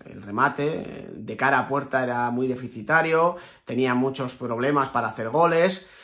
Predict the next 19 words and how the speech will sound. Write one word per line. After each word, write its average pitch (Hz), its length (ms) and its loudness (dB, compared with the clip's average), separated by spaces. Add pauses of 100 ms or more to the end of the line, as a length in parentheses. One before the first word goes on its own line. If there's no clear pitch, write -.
(180)
y 123 100 -4
entonces 139 320 -2
esa 143 200 -4
parte 139 240 2
había 131 220 0
que 139 80 -2
mejorarla 135 480 0
sí - 140 -4
o 143 60 -4
sí, 180 140 -4
porque 196 220 -4
si 117 80 -12
no 123 80 -2
en 131 40 0
el 131 60 0
Real 127 100 -2
Madrid 123 160 -2
no 139 120 -2
triunfas, 123 580 -6